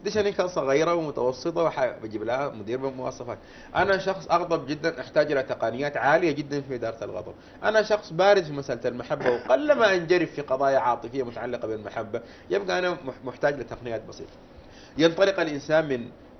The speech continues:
من فهمه لذاته، وربنا أمرنا ب-، بالتأمل في الذات للانطلاق منها. قال: "وفي أنفسكم أفلا تبصرون؟" عاين كده جوا نفسك، اقرأ ذاتك، اقرأ م-، مكوناتك الداخلية،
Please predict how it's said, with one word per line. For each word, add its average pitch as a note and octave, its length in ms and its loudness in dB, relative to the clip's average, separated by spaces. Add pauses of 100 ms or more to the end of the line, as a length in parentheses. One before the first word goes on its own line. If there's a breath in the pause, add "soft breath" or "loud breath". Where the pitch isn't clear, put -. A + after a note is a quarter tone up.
(220)
من B2+ 140 -2
فهمه C#3+ 560 -4
لذاته، G#2+ 480 0 (520 loud breath)
وربنا D3+ 460 2
أمرنا C#3+ 480 0 (160)
ب-، A2+ 160 -4
بالتأمل B2 560 -6
في A2+ 160 -8
الذات G#2+ 320 -2 (100)
للانطلاق A2+ 600 -2
منها. G2+ 200 -10
قال: C#3+ 260 -4
"وفي D3 220 -6
أنفسكم D#3+ 520 -8
أفلا - 280 -4
تبصرون؟" A#2 520 -8
عاين D3+ 220 2
كده C3 180 -8
جوا A2 240 -2
نفسك، A2 300 -10 (560 loud breath)
اقرأ C#3+ 360 2 (100)
ذاتك، C3+ 440 0
اقرأ C3+ 260 -2 (180)
م-، G#2+ 120 -12 (120)
مكوناتك A#2 640 -2
الداخلية، G2 640 -4